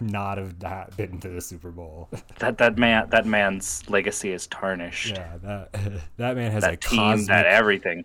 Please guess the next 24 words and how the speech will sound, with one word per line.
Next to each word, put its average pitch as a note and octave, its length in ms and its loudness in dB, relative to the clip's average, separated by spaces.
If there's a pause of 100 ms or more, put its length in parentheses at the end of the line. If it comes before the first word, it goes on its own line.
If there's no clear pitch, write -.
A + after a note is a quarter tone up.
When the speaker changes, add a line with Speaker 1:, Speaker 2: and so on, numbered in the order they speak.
(100)
Speaker 1:
he B2 140 -2
has A#2 120 -2
a G#2 60 -2
cosmic G2+ 580 -4
relationship F2 760 -8
with E2 140 -10
the F2 80 -10
numbers D#2+ 400 -10
two, F2+ 380 -8
eight, D#2+ 320 -16
and D2+ 120 -12
three D#2 520 -14 (460)
that C#2 220 -14
seem F2 280 -12
to E2 100 -10
con-, - 320 -14
constantly F#2+ 540 -8
pop E2 340 -12
up D#2 160 -14
in D2+ 80 -14
his D2+ 160 -16
life. D#2 400 -18 (2500)
Speaker 2:
Ah, G#2+ 480 8
man. F2 380 -4